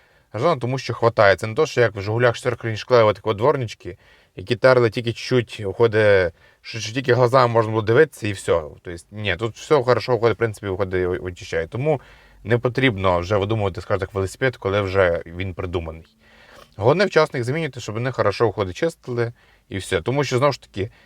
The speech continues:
будете класти дворники великі, прям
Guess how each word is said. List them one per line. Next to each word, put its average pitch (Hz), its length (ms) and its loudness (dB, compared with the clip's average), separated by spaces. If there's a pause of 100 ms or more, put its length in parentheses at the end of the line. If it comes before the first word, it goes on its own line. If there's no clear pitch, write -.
(260)
будете 131 360 4
класти 127 420 2
дворники 104 480 0
великі, 175 540 -2 (540)
прям 98 300 -2